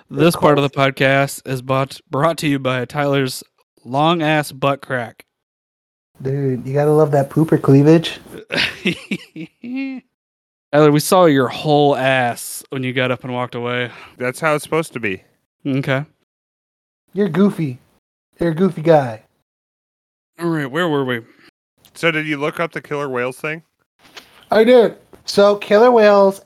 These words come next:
Speaker 2: and dolphins are both cephalopods? Def-, definitely, th-, something like that.
Speaker 1: That's
Speaker 2: But they
Speaker 1: kinda
Speaker 2: are
Speaker 1: what I thought.
Speaker 2: different animals.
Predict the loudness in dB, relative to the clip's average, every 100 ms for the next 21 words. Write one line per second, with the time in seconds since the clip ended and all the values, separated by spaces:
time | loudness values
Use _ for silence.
0 | -6 -4 0 2 2 0 -4 -6 -12 -18
1 | _ -8 -6 -6 -6 -8 -10 _ _ -16
2 | -2 2 2 0 -6 -20 -20 _ _ _
3 | _ -20 -10 -6 -6 -4 -2 2 2 2
4 | -2 -20 -20 _ _ _ _ _ _ _
5 | _ _ _ _ _ _ _ -12 -12 -14
6 | -8 -6 -2 -2 -2 _ _ -16 -16 _
7 | _ 0 0 2 -6 -6 -10 -10 _ _
8 | _ -6 2 4 6 4 2 4 2 0
9 | -4 -6 _ _ _ _ -8 -4 -2 -4
10 | -6 -16 -20 -20